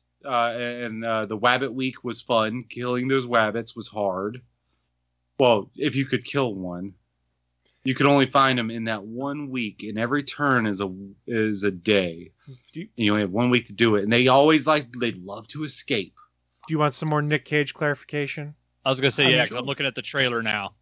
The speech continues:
Speaker 2: I'm researching for you. <laughs> Out July twenty-fifth,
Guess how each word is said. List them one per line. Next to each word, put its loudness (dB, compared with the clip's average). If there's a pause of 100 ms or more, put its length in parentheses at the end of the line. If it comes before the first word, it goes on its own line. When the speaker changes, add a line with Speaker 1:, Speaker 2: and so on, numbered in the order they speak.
Speaker 2:
I'm -2
researching 4
for 0
you. -8
<laughs> -12
Out 10
July 10
twenty-fifth, 2